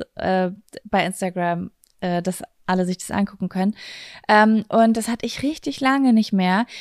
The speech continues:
dass ich mir so gar keine Gedanken gemacht hab über Haushalt, über, äh,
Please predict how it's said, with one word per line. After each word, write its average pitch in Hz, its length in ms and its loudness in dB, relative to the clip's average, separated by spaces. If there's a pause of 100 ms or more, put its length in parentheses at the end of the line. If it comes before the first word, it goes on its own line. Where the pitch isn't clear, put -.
(100)
dass 214 160 0
ich 240 160 -8
mir 240 100 2
so 240 160 -4
gar 269 360 2
keine 262 340 -2
Gedanken 233 520 0
gemacht 196 380 -2
hab 202 200 -4
über 214 420 0 (560)
Haushalt, 196 1300 2
über, 214 420 0 (580)
äh, - 80 -20